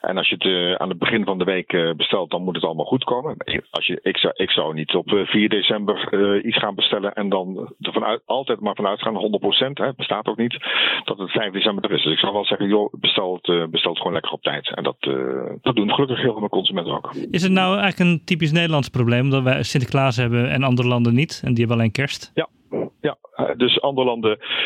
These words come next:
Speaker 1: ook in andere landen zie je natuurlijk dat, eh, langzaam maar zeker Singles Day in opmars komt. Dat Black Friday al wel degelijk een serieus, eh, event is. Ja, en die maken dan vervolgens de sprong van een Black Friday en of een Cyber Monday in de richting van, eh, kerst. Nou, eh,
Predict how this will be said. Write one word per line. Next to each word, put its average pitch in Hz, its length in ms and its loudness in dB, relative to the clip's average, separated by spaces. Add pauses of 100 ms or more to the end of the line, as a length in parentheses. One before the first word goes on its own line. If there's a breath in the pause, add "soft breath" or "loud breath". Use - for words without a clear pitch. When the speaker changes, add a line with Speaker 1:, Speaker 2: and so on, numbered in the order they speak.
(120 loud breath)
Speaker 1:
ook 127 120 -2
in 127 60 0
andere 143 180 0
landen 120 200 0
zie 120 100 2
je 120 60 4
natuurlijk 107 380 0
dat, 101 100 4
eh, 90 340 2
langzaam 101 260 0
maar 90 80 2
zeker 87 220 0
Singles 92 320 2
Day 85 220 2
in 76 180 0
opmars 139 400 0
komt. 120 300 -2
Dat - 180 -4
Black - 200 0
Friday 92 340 0
al 76 120 0
wel 156 120 -2
degelijk 107 380 -2
een 82 140 0
serieus, 90 560 2
eh, 73 260 0
event 117 320 -2
is. 131 220 0 (360 loud breath)
Ja, 101 200 0
en 104 80 -4
die 135 100 2
maken 113 260 -2
dan 101 100 -2
vervolgens - 400 -2
de - 80 0
sprong 110 360 0
van 98 200 -2
een 95 120 0
Black 98 200 -2
Friday 113 440 -2 (160)
en 123 180 -2
of 117 160 0
een 101 120 -4
Cyber 92 340 0
Monday 104 340 0
in 123 120 -2
de 104 60 2
richting 95 500 0
van, 76 340 -4
eh, 76 80 0
kerst. - 420 -4
Nou, - 160 -4
eh, - 140 -12